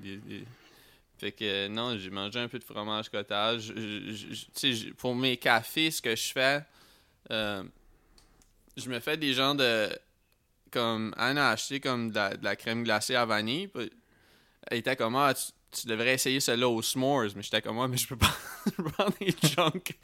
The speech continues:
<laughs> de shit gelé fucking stiff dans mon ice cream. » Fait que là, comme, l'ice cream à vanille, puis, euh, j'ai, euh, j'ai, euh...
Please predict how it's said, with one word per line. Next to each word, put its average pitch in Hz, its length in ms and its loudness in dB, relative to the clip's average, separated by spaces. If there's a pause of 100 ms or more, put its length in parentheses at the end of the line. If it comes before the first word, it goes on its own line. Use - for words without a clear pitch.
(320)
<laughs> - 400 4
de 180 180 8
shit 151 320 2
gelé 127 460 0 (460)
fucking 135 340 -2
stiff 156 360 -2
dans 127 160 4
mon 120 260 2
ice 113 180 0
cream. » 175 260 -6
Fait 117 120 -2
que 110 80 -6
là, 127 80 2
comme, 120 180 4 (480)
l'ice 110 180 4
cream 156 180 4
à 139 120 8
vanille, 123 460 4
puis, 120 300 2
euh, 107 460 6 (760)
j'ai, 113 340 6
euh, 101 560 6 (1500)
j'ai, 117 420 -6
euh... 101 1000 0